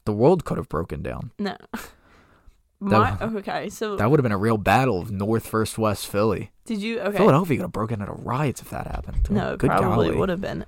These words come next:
Speaker 2: Um, so did you see, I think I might have sent it to you on TikTok, but they, you know how every year they'll do, like, the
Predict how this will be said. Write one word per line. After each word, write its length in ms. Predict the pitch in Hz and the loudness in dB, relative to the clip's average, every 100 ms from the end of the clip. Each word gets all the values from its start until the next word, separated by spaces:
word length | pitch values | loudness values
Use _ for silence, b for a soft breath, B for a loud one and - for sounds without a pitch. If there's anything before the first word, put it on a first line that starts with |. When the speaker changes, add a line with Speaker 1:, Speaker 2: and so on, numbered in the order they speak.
| - | 0
Speaker 2:
Um, 380 | 180 175 170 190 B B B - | 2 2 0 -4 B B B -18
so 180 | - 202 | -6 -4
did 220 | 196 185 | -4 -6
you 140 | 196 | -6
see, 420 | 208 190 190 180 - | -6 -6 -4 -4 -4
I 140 | 185 | -6
think 160 | 202 233 | -4 -8
I 60 | |
might 160 | 269 185 | -4 -4
have 100 | 170 | -4
sent 180 | 165 156 | -6 -6
it 120 | 156 | -6
to 80 | 165 | -6
you 100 | 147 | -6
on 80 | 156 | -6
TikTok, 560 | 147 - 175 180 - - - | -8 -2 0 0 -2 -16 -10
but 260 | 147 - - 339 - | -8 -8 -14 -20 -8
they, 160 | 180 | -4
you 60 | 175 | -2
know 180 | 170 185 | 0 0
how 180 | 202 180 | 0 0
every 240 | 165 170 | 0 -4
year 260 | 156 147 151 | -4 -4 -2
they'll 160 | 151 | -4
do, 180 | - 151 | -4 -6
like, 240 | 147 160 | -6 -6
the 260 | 165 160 | -4 -4